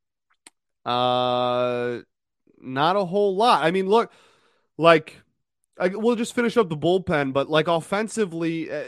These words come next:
it was the same story. We just got lucky. Like, we literally just got lucky. And Ke'Bryan Hayes, who is a good defensive third baseman already at his age, is a, is a plus defender,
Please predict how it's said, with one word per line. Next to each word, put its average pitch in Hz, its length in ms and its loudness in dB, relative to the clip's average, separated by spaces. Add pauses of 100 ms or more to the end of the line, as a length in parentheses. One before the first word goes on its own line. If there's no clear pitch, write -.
it 160 100 -6
was 160 180 -4
the 165 100 -8
same 180 340 -2
story. 165 640 0
We 135 120 -2
just 170 200 -4
got 175 180 4
lucky. 143 480 -2 (180)
Like, 139 140 -4
we 165 140 -4
literally 214 640 6
just 196 240 -2
got 175 200 2
lucky. 127 440 -2 (720)
And 147 180 0
Ke'Bryan 156 540 0
Hayes, 160 400 -2 (240)
who 156 140 2
is 151 140 2
a 156 160 4
good 175 540 2
defensive 220 600 0
third 214 260 2
baseman 180 480 -2
already 156 560 2
at 151 80 0
his 151 200 -4
age, 143 320 0
is 135 140 -6
a, 127 160 -4
is 139 180 -4
a 127 140 -4 (120)
plus 165 380 0
defender, 185 640 -2